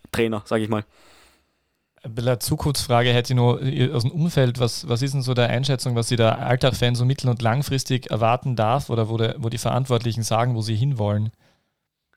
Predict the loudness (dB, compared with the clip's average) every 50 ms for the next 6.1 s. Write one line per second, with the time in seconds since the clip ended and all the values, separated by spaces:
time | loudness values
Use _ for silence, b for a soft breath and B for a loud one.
0 | B B B B B B B B B B B B -2 0 0 -2 -4 -6 _ _
1 | _ _ _ _ _ _ -14 -6 -4 -2 -2 0 0 -2 -2 -2 -2 -2 -2 -2
2 | -4 -4 -6 -2 -2 -2 -2 -2 -4 -6 -4 -2 -2 0 0 -2 -4 -8 -12 -16
3 | -20 -20 -20 -10 _ -4 -2 0 0 -2 -2 -2 -2 -2 -2 0 -2 -2 -2 -2
4 | -2 -2 -2 0 -2 -4 -4 -2 -2 -2 -2 -2 -2 -2 -2 0 0 -2 0 0
5 | 0 0 0 -2 -2 -2 -4 -6 -4 -2 -2 0 0 0 2 0 0 0 0 -2
6 | -4 -6